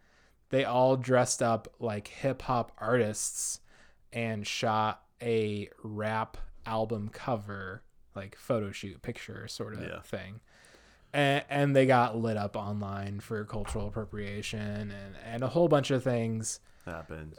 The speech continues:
Speaker 1: Uh, yeah, a lot of peop-, people lost their jobs. Um,
Speaker 2: Yeah.
Speaker 1: yeah, they got roasted pretty good.
Speaker 2: <laughs> Yeah.
Speaker 1: It was pretty, pretty solid.
Speaker 2: Um, going back to your ques-, question, Aaron, one time I got pulled into <clears throat> Grace,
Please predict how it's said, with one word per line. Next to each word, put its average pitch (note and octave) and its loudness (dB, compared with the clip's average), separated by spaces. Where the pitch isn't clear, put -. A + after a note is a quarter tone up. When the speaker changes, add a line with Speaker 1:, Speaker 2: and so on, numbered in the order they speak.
Speaker 1:
Uh, A#2+ -4
yeah, A#2 0
a B2 2
lot C3+ 8
of C3+ 2
peop-, - -4
people F3+ 6
lost D3+ 6
their D3 6
jobs. A2+ 0
Um, G2 -10
Speaker 2:
Yeah. - -20
Speaker 1:
yeah, A#2+ 0
they C3+ 6
got C3+ 4
roasted B2+ 6
pretty G#2 -2
good. G#2 -10
Speaker 2:
<laughs> - -20
Yeah. - -20
Speaker 1:
It C3+ -16
was C3 -16
pretty, A#2+ -10
pretty - -16
solid. - -12
Speaker 2:
Um, G#2+ 4
going C3 0
back A#2+ 6
to B2 -4
your G#2 -2
ques-, F2+ 2
question, F#2 -4
Aaron, F#2+ -6
one A2+ 0
time F#2+ 2
I G2 -2
got F#2+ -4
pulled F#2+ -2
into F#2 -6
<clears throat> G2+ -8
Grace, - -2